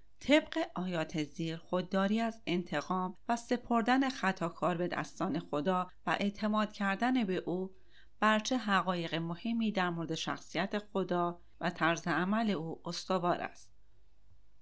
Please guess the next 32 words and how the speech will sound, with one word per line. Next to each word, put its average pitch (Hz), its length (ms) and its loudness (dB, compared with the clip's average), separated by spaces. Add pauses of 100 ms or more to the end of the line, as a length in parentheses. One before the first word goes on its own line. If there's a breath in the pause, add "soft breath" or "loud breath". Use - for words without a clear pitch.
(160)
یک، 175 500 2 (120)
پیدایش 240 640 4
باب 214 200 4
هجده 190 420 0
آیه 156 360 0
بیست 208 240 -4
و 208 60 4
پنج. 190 500 -2 (680)
دو، 160 260 2 (420)
رومیان 226 560 4
باب 202 220 6
دوازده 170 760 4
آیات 160 320 2
هفده 151 480 0
تا 214 200 -2
بیست 202 280 -2
و 190 40 2
یک، 180 380 -2 (520 soft breath)
امثال 208 520 4
باب 190 220 4
بیست 175 280 -4
و 147 60 4
پنج 147 400 -4
آیه 160 380 0
بیست 208 260 -2
و - 20 2
یک 185 240 0
و 185 40 0
بیست 180 300 -6
و 170 60 0
دو 170 320 0 (640)
و 233 360 6